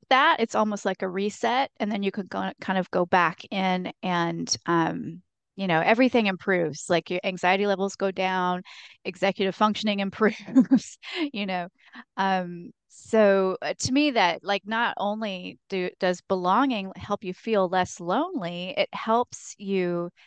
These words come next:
i-, in so many ways. It, you know, it helps you just be, be more functional and be more able to, um, you know, to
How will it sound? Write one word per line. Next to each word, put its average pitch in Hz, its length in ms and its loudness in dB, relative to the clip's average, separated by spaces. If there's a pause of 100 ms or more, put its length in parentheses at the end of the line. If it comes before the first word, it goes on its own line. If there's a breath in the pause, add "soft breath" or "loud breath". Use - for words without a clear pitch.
(480 soft breath)
i-, 214 40 -2
in 202 280 -2
so 220 260 0
many 202 220 -2
ways. 196 440 -2
It, 220 240 -2
you 214 160 -2
know, 202 60 6
it 190 80 2
helps 220 320 -2
you 202 80 -2
just - 300 -6
be, 190 320 0 (100)
be 202 140 4
more 175 180 0
functional 202 640 0
and 180 240 -4
be 185 160 2
more 185 320 0
able 175 440 -2
to, 170 560 -4
um, 165 560 -4 (1200)
you 208 100 -8
know, 165 200 -2
to 175 440 -2